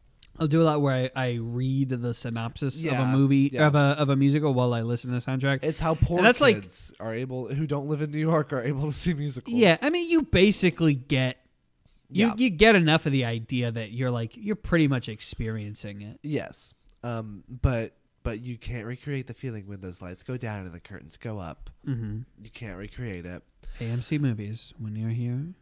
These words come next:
Speaker 2: Your family.
Speaker 1: your family.
Speaker 2: So, number after that, after Mega Python versus Gatoroid, my number ninety-two out of a hundred is Abraham Lincoln Vampire Hunter.
Speaker 1: Mm-hmm.
Speaker 2: I don't even wanna spend a lot of time on this one.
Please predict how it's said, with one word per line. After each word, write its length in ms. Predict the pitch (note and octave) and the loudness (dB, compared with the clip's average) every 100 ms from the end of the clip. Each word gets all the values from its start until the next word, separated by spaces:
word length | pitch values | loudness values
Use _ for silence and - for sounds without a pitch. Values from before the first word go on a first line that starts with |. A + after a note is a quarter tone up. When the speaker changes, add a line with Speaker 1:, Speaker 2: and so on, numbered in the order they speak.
| _ | _
Speaker 2:
Your 300 | E3 C3+ C#3+ | -12 -6 -4
family. 420 | - F2+ G#3+ C#2 | -4 -6 -6 -8
Speaker 1:
your 100 | C2 | -10
family. 260 | - - - - | -14 -16 -18 -16
Speaker 2:
So, 320 | - E3+ C3 D3 | -2 -2 -2 -6
number 600 | E3 E3+ F3+ G#3 G3+ G3 | -4 -2 0 2 4 2
after 320 | C3 D3 E3+ | 0 0 0
that, 320 | C#3+ F#2 D2 - _ - _ - | 0 -2 -6 -14 _ -20 _ -8
after 320 | A#2 B2 F3+ | -6 -4 -4
Mega 180 | E3+ E3+ | -2 -2
Python 280 | E3 D#3 E3 | 0 0 -2
versus 260 | F3 F3+ | -4 -4
Gatoroid, 560 | E3 D3 A#2+ A2+ G#2 - | 0 0 0 -4 -6 -8
my 380 | D3 C3+ C3+ C3 | -4 -2 -2 -4
number 320 | B2 B2 E3 | -6 -4 -4
ninety-two 560 | C3 C3 F#3+ - F3+ | -4 -6 -8 -2 0
out 100 | C#3+ | 0
of 60 | D#3+ | 0
a 80 | E3+ | -2
hundred 380 | D#3+ A#2 G2+ D2 | -2 -4 -8 -8
is 200 | A2+ - | -10 -10
Abraham 420 | A2+ A#2 D3+ F#3+ | -8 -4 -2 -2
Lincoln 420 | D#3+ C#3 D3+ D3 C3+ | -2 -4 -6 -8 -6
Vampire 500 | A#2 F#2+ G2 F#2 F#2+ | -6 -6 -8 -8 -8
Hunter. 440 | G2 F2 F#2 D2+ D#3 | -10 -12 -12 -8 -4
Speaker 1:
Mm-hmm. 400 | C#3+ A#2+ G#2+ A#2 | -4 -4 -8 -6
Speaker 2:
I 100 | C#3+ | -4
don't 120 | F3 | -4
even 180 | F3 F3 | -4 -6
wanna 160 | F3 | -6
spend 180 | E3+ F3 | -4 0
a 40 | |
lot 120 | E3+ D#3+ | 0 -2
of 60 | |
time 180 | F3+ E3+ | -2 -2
on 80 | F3+ | -2
this 160 | F3+ | -4
one. 240 | F#3 F#3 | -4 -4